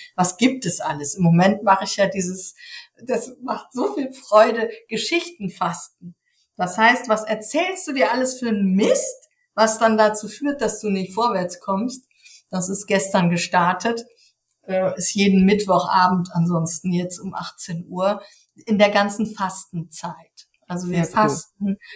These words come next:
Speaker 1: ungesunde Gedanken und demzufolge ungesunde Sprache und so.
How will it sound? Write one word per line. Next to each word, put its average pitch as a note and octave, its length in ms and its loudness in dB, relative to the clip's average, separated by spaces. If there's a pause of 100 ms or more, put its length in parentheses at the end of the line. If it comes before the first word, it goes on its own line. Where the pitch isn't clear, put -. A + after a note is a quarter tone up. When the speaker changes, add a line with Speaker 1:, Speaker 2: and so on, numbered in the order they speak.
(140)
Speaker 1:
ungesunde G#3+ 760 4
Gedanken F#3 760 2
und F3 300 0
demzufolge F3+ 680 -2
ungesunde E3+ 880 0
Sprache F#3+ 800 0
und E3+ 160 -8
so. E3+ 280 -6